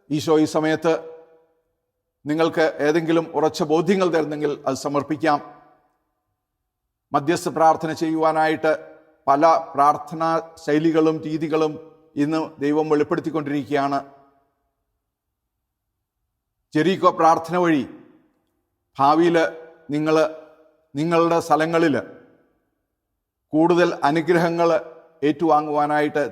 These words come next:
ദൈവം വഴിയൊരുക്കട്ടെ എന്ന് പ്രാർത്ഥിക്കുന്നു. പരിശുദ്ധ അമ്മയുടെ മധ്യസ്ഥം യാചിച്ചുകൊണ്ട് നമുക്ക് നിർത്താം. അമ്മേ മാതാവേ, ഞങ്ങൾക്ക് വേണ്ടി നിരന്തരമായി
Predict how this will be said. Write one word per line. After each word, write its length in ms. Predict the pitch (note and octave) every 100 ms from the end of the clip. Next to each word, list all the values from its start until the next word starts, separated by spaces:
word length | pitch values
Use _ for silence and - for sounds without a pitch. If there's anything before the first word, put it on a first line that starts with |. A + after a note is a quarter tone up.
| C3+
ദൈവം 220 | C#3+ D3+ D3
വഴിയൊരുക്കട്ടെ 540 | C#3+ D#3+ D#3 - D3+ D3
എന്ന് 100 | C#3+
പ്രാർത്ഥിക്കുന്നു. 560 | C#3 C3+ D#3 C#3 D3+ D3+ - - _ _ _ _ _ _ _ _ _ _ _
പരിശുദ്ധ 360 | C#3 D3 D#3+ E3 D3+
അമ്മയുടെ 320 | E3 F3+ F3 D#3
മധ്യസ്ഥം 440 | D#3 E3+ E3+ D3 G#2+ - _ _ _ _ _ _ C3+
യാചിച്ചുകൊണ്ട് 520 | C#3 D3+ - D#3 D#3 D3+
നമുക്ക് 220 | D3 D3+
നിർത്താം. 360 | C#3+ C#3 D#3+ D#3 - - - _ _ _ _ _ _ _ _
അമ്മേ 180 | C#3+ D#3+ D#3
മാതാവേ, 500 | D3+ D#3 D#3 D#3 D3+ - - - _ _ _ _ _ C#3
ഞങ്ങൾക്ക് 320 | D#3 D#3+ E3+
വേണ്ടി 180 | E3 D#3+ D3+
നിരന്തരമായി 500 | D#3 D#3 D#3 D3+ D3